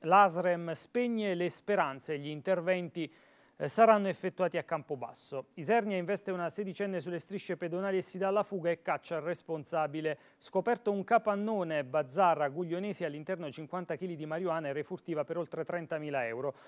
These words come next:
Contrasto alla droga, insediato il tavolo tecnico a, eh, Palazzo Vitale, dunque in giunta,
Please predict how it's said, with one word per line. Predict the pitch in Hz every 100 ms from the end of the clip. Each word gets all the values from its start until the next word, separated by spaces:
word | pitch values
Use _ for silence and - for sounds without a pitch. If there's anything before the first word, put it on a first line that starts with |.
| -
Contrasto | - 135 185 196 -
alla | 208 233
droga, | 226 190
insediato | 175 160 208 185 165
il | 151
tavolo | 190 160 202
tecnico | 196 127 - 156 147 156
a, | - 170 - 151 147
eh, |
Palazzo | 143 175 156 -
Vitale, | 175 160 123
dunque | 135 123 135
in | 131
giunta, | 147 147 135 147